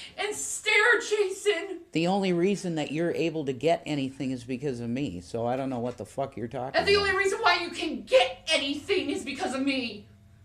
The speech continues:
Speaker 2: So? What's the point? I don't understand what
Speaker 1: I'm
Speaker 2: you're
Speaker 1: sick
Speaker 2: saying.
Speaker 1: of being the only one that makes fucking money in this house.
Speaker 2: <laughs> Wow.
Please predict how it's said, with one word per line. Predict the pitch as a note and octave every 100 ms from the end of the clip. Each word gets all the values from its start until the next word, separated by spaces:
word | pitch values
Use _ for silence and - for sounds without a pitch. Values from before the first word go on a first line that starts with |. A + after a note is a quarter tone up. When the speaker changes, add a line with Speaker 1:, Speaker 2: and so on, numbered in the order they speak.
| - - - - -
Speaker 2:
So? | - F2 G#2 C3+ E3 - - - - - - - - - - - _ _ _ - - - -
What's | -
the | -
point? | G#2+ C#3+ C#3 F#2+
I | F#2
don't | A#2 B2
understand | A#2+ A#2 A2+ - A#2+
what | F#4+
Speaker 1:
I'm | G#4+
Speaker 2:
you're | -
Speaker 1:
sick | - B3 C4
Speaker 2:
saying. | G#4+ G#4 C5
Speaker 1:
of |
being | G4+ G4+ G#4
the | F#4+ F#4+
only | F#4+ G#4+ G4 F4+
one | F#4 F#4 D4 A#3 - - -
that | F4+ E4+ F4
makes | F4+ -
fucking | D#4+ G4+ G4 G4 E4
money | E4+ E4+ E4
in | D#4
this | D4+ D4+
house. | G#4 D4+ C4+ A#3+ A#3+ - -
Speaker 2:
<laughs> | _ _ _ _ _ _ _ _ _ -
Wow. | D#3 A2+ G#2+ G#2 G#2